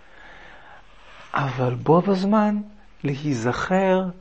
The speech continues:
שזהו ערך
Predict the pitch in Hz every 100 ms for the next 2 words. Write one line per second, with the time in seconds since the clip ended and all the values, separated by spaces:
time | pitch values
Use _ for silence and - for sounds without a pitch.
0 | - - - - - - - - - -
1 | 139 120 127 131 123 131 - - - -
2 | 156 180 175 165 -